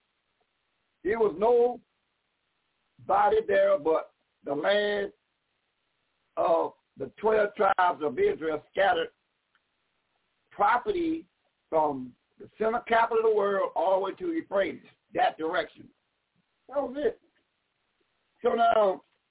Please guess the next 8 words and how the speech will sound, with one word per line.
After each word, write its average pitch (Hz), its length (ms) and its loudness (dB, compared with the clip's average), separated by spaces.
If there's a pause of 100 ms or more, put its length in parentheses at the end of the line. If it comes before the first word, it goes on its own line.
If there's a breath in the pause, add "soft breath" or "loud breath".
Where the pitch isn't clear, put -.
(1600)
in 285 220 -12
Second 233 340 -6
Kings 208 520 -8
chapter 180 360 -2
fifteen 180 500 -4
there, 139 140 -4
young 131 340 -6
man. 165 420 -6